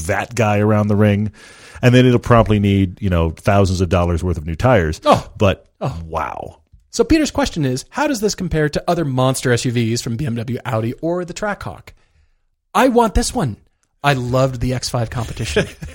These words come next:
Speaker 2: It felt smaller and lighter than it actually
Speaker 1: It
Speaker 2: is.
Speaker 1: really did,
Speaker 2: It
Speaker 1: yeah.
Speaker 2: does crazy things too, and it's wonderful.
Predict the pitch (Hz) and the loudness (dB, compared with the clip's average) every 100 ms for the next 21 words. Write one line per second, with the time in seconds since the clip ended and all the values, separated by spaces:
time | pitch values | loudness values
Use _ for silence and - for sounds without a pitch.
0 | - - - 143 - 160 - 143 139 143 | -20 -20 -4 -2 2 2 2 2 4 4
1 | 135 120 120 127 117 113 117 - 120 - | 2 2 2 0 0 -2 -4 -4 -6 2
2 | 135 135 98 98 85 80 71 80 131 120 | 4 4 4 2 2 0 -2 0 2 0
3 | - - 139 135 120 113 117 107 - 123 | -4 -2 2 2 2 0 -2 -2 -4 -2
4 | 113 110 117 - 113 117 123 127 127 127 | -2 -2 -6 -8 -12 -8 -6 -6 -6 -8
5 | 117 110 - 71 - | -8 -10 -12 -16 -18